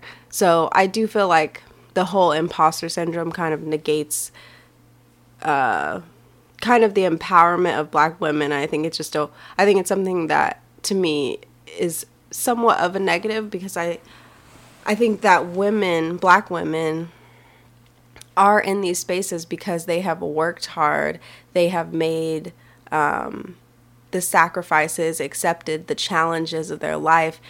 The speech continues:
and said, "Hey, I will not be deterred. I am a force to be reckoned with." So I think my issue is that when you sit, when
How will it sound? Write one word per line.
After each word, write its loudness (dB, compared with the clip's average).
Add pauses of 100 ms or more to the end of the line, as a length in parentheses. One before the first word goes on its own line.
(280)
and -4 (300)
said, 0
"Hey, -4
I 2
will 0
not 2
be -6
deterred. -4 (720)
I 6
am -2
a -6
force -6
to -12
be -4
reckoned -2
with." -8
So -4
I 0
think -6 (800)
my 0
issue -4
is -6
that -2
when -4
you -8 (140)
sit, 0
when -2